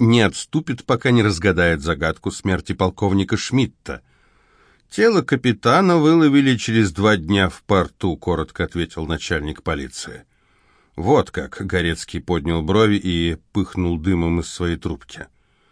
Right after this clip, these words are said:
«Все подробности дела вы сможете узнать у моего доверенного помощника Джафара Карманли»,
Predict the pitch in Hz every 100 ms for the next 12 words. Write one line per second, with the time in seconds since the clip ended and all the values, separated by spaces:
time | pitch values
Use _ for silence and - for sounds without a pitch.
0 | _ _ _ _ - _ _ - - 226
1 | 185 151 165 175 151 139 - 120 98 165
2 | 175 147 113 113 98 151 156 101 - 135
3 | 98 143 131 117 117 113 127 113 110 127
4 | 117 107 104 101 101 113 113 - 101 -
5 | 101 95 87 90 90 98 92 - 110 98
6 | 95 92 - 107 90 95 95 92 98 76